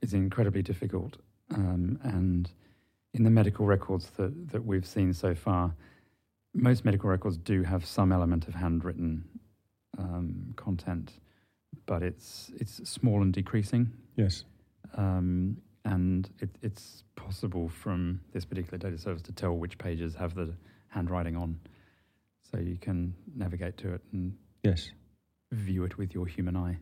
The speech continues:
Speaker 2: Yes,
Speaker 1: which is the
Speaker 2: exactly.
Speaker 1: quickest way to do it.
Speaker 2: Yeah.
Speaker 1: Technology at this point, um, because this is not a, we're not talking about a product that's had millions of pounds of
Speaker 2: No.
Speaker 1: effort. This is a, a product that's been produced, um, with, with a, f-, a few months of effort.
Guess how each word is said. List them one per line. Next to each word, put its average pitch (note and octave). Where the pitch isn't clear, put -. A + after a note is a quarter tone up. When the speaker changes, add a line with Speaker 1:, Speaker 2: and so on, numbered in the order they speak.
Speaker 2:
Yes, F#2+
Speaker 1:
which F#2
is F2
the -
Speaker 2:
exactly. G#2
Speaker 1:
quickest F#2+
way F#2
to F2
do F2+
it. F2+
Speaker 2:
Yeah. F#2+
Speaker 1:
Technology F#2
at G2
this G2
point, F#2+
um, F#2+
because G2+
this F#2
is G2
not F#2+
a, F#2+
we're G#2
not G2+
talking F#2
about F2
a F2+
product F2
that's -
had F2
millions E2+
of G2+
pounds F#2
of F2
Speaker 2:
No. F2+
Speaker 1:
effort. -
This F#2
is F#2+
a, F2+
a -
product F#2
that's A2+
been F2
produced, E2+
um, F2+
with, E2+
with G2+
a, F2+
f-, F2
a B2
few G2
months F2+
of -
effort. E2+